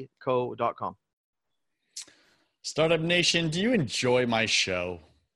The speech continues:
Speaker 2: Do you love listening to Your First one hundred K? Do you love these stories of entrepreneurs like Kevin Lawrence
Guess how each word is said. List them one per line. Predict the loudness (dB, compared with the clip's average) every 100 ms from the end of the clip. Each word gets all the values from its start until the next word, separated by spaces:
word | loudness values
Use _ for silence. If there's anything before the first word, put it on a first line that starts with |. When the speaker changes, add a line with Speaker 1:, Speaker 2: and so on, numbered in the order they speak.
| _ _ _
Speaker 2:
Do | -2
you | 0 0
love | 0 2 4 6 4 4
listening | 0 0 2 0 0
to | -2
Your | -2 0 -2
First | -2 -4 -4 -4
one | -6
hundred | -4 -6 -6 -10
K? | -6 -4 -4 -6 -12 _ _ _ _ _ _ _ _ _ _ _ _ _
Do | 0
you | 0
love | 2 4 4 4
these | 2 0 0
stories | -2 -2 -2 0 0 0 -2 -4 -6 -10 -14 _
of | -12 -2
entrepreneurs | -2 -2 -6 -8 -4 -4 -2
like | -4 -4
Kevin | -6 -4 -6
Lawrence | -4 -4 -4 -6 -8 -10